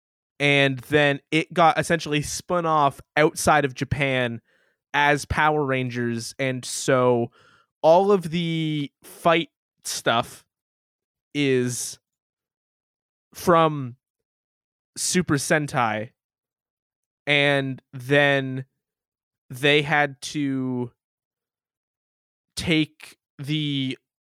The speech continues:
stuff that wasn't about fighting, and instead of just dubbing it, 'cause that probably wouldn't have been very accessible for audiences in, like, nineteen ninety, whatever the fuck year it was, um, they shot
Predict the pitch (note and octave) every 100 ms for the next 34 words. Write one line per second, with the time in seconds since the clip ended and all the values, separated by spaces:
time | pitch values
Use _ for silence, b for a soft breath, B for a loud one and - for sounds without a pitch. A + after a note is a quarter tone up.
0 | _ _ - - F#3 F#3 - D#3+ - B2+
1 | D3+ F3 E3 D#3+ C#3+ - - C#3+ C#3+ C3+
2 | B2+ - - B2+ B2 A#2 A2+ G#2+ _ _
3 | C#3+ C#3 C3 D3 C3+ - D#3 D3 C3 -
4 | _ _ _ _ _ _ _ _ _ _
5 | C3+ D3 B2 A#2+ C3+ C3+ D#3 D#3 E3 -
6 | C#3+ C3 - C3+ C3 C3 B2+ A#2+ B2+ B2+
7 | B2+ A#2 A2 - B2+ C#3 C3 - A#2+ B2
8 | C3+ C3 C#3 C#3 - C#3 C#3 C3+ B2+ B2+
9 | B2+ C3+ C3 C3 - C3+ B2+ B2 A#2 _
10 | B2+ B2+ B2+ B2+ B2+ C3+ C3 C3+ C3+ C#3
11 | D3 - b b b b _ C3 C3+ B2+
12 | A#2 A2+ - _ - C#3+ D3 C3+ - D#3
13 | D3+ E3 - -